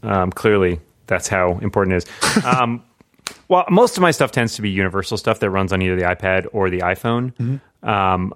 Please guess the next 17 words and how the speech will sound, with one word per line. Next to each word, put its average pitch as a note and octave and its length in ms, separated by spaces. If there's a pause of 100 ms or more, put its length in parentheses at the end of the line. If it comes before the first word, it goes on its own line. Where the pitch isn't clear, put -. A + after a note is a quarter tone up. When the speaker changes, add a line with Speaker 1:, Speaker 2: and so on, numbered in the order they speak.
Speaker 1:
I G2+ 160
will F#2+ 140
say G#2 480
that, F#2+ 500 (220)
uh, G2 460
the F#2 120
things A2+ 300
that G#2+ 100
I F#2+ 60
find G#2 240
myself G2 380
relying F#2+ 420
on G#2+ 160
a G#2+ 80
lot A2+ 400
include, G2 840
um, F2+ 500